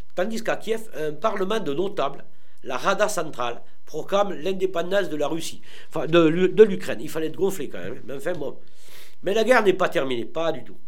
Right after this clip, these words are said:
Les Autrichiens reprennent la totalité de la Galicie en juillet dix-sept. Les Allemands occupent la Pologne et les pays baltes, et les régiments entiers de déserteurs traversent l'Ukraine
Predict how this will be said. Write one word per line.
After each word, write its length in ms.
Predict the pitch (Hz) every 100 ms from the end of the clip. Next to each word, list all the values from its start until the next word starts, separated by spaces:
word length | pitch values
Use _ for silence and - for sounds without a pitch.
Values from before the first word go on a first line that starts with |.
| -
Les 200 | 127 139
Autrichiens 460 | 190 196 214 240 240
reprennent 400 | 180 - 214 202
la 140 | 160
totalité 680 | 151 208 196 190 196 190 - - - -
de 60 |
la 140 | 147 151
Galicie 480 | 175 190 185 240 247
en 80 | 131
juillet 260 | 147 170 240
dix-sept. 500 | 175 - 90 - - - - - -
Les 180 | 156 160
Allemands 380 | 196 214 285 247
occupent 280 | - 226
la 100 | 175
Pologne 360 | - 196 170 196
et 80 | 175
les 80 | 151
pays 220 | 196 180
baltes, 340 | 202 240 - - - -
et 60 | 139
les 60 | 165
régiments 320 | 190 202 226
entiers 260 | 226 -
de 100 | 196
déserteurs 540 | 175 165 180 - 196 190
traversent 400 | 180 165 143 -
l'Ukraine 440 | 190 - 139 160